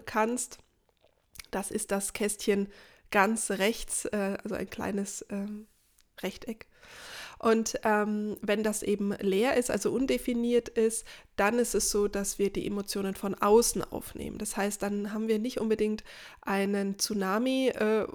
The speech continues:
neun Meter, außer wir begeben uns in ein Feld, wo andere Menschen das fühlen. Und dementsprechend, ja, haben wir manchmal so einen Tsunami und manchmal nicht und manchmal ist Flaute. Und das heißt, ähm, wir sind,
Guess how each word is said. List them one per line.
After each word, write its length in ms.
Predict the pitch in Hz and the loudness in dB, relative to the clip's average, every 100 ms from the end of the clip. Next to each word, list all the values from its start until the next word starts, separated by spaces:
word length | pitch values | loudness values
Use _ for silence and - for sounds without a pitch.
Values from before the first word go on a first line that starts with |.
| - 220 | -8 -4
neun 320 | 214 214 220 | 2 2 4
Meter, 500 | 214 247 254 240 - | 4 4 4 4 4
außer 340 | - 214 214 | 4 2 2
wir 140 | 202 202 | 2 2
begeben 340 | 196 202 208 | 0 0 0
uns 160 | 208 202 | -2 -2
in 140 | - | -4
ein 160 | - 196 | -4 -4
Feld, 400 | - 190 196 - | 0 2 2 0
wo 60 | |
andere 380 | 175 202 220 202 | 0 0 0 0
Menschen 380 | 185 185 - 170 | -2 -2 -2 -4
das 200 | 165 - | -4 -6
fühlen. 500 | - 160 160 214 254 - - - - | -4 -2 -2 -2 -6 -12 -18 -20 -10
Und 300 | - 208 202 | -4 -2 0
dementsprechend, 800 | 214 226 - 226 214 220 202 - - | 2 2 0 -4 -2 -2 -4 -10 -14
ja, 320 | - 202 196 - | -4 0 0 -4
haben 300 | - 208 214 | -6 -2 2
wir 100 | 220 | 2
manchmal 400 | 196 214 - 220 | 2 0 0 2
so 80 | 214 | 2
einen 140 | 220 | 0
Tsunami 440 | - 214 196 202 185 | 0 0 0 2 0
und 140 | 190 | 0
manchmal 300 | 160 - - | -4 -4 -2
nicht 260 | 233 311 226 | 2 4 2
und 80 | |
manchmal 280 | 196 196 - | -2 -4 -4
ist 80 | 185 | -6
Flaute. 580 | - 247 247 247 233 233 - - - | 0 2 2 2 2 0 -8 -16 -10
Und 120 | 214 | -6
das 140 | 202 - | -4 0
heißt, 380 | 214 220 - - | 0 0 -2 -6
ähm, 400 | 208 202 202 208 214 | -4 -2 -2 -6 -8
wir 160 | 196 202 | -8 -4
sind, 160 | 208 | -4